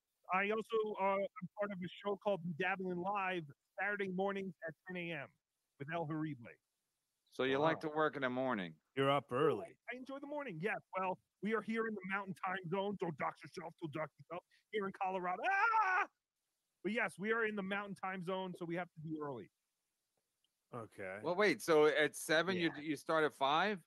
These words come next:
Speaker 3: You have
Speaker 1: Yes,
Speaker 3: to?
Speaker 1: I start at five, but it's
Speaker 2: And then
Speaker 1: seven A M East.
Speaker 2: And then what's that show?
Speaker 1: Uh, that one is, uh, Tukey Soup on Wednesdays,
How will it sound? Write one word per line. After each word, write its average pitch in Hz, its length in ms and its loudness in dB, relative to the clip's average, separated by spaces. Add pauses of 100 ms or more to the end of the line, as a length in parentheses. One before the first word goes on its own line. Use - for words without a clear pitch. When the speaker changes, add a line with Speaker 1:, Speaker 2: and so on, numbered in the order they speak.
(120)
Speaker 3:
You 110 140 -2
have 107 280 2
Speaker 1:
Yes, - 120 -2
Speaker 3:
to? 190 100 -6
Speaker 1:
I 202 40 -4
start 220 240 -4
at - 120 -6
five, 131 300 -2 (880)
but 147 80 -6
it's 143 140 -10
Speaker 2:
And 143 100 -4
then 170 80 0
Speaker 1:
seven 170 160 -4
A 170 180 -4
M 160 100 -6
East. 147 220 -8 (640)
Speaker 2:
And 117 100 -4
then 131 120 -4
what's 156 260 0
that 160 260 2
show? 98 480 2 (880)
Speaker 1:
Uh, 151 140 -2
that 175 260 -2
one 208 300 -2
is, 190 200 -4
uh, 180 160 0
Tukey 208 380 -6
Soup 226 320 -4 (220)
on 175 160 -2
Wednesdays, 196 600 -2